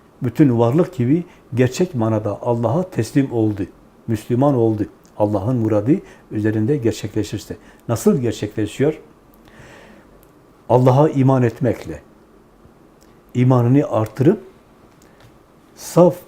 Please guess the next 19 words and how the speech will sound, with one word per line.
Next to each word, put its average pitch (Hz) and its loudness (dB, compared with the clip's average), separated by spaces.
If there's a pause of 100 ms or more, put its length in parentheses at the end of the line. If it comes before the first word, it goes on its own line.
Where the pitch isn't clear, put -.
(500)
iman 147 4
olmakla 123 0
bu 95 -8
mümkündür. 90 -10 (1080)
Saf 156 2 (140)
aşk 151 2 (100)
olmakla 117 0
bu 101 -6
mümkündür. 90 -10 (360)
Saf 156 2 (100)
Allah'ın 117 2
nuru, 120 4 (200)
Allah'ın 117 0
güzelliği 117 0
olmakla 113 -2
bu 101 -4
mümkündür. 90 -10 (1600)
Böyle 127 6
olunca 139 2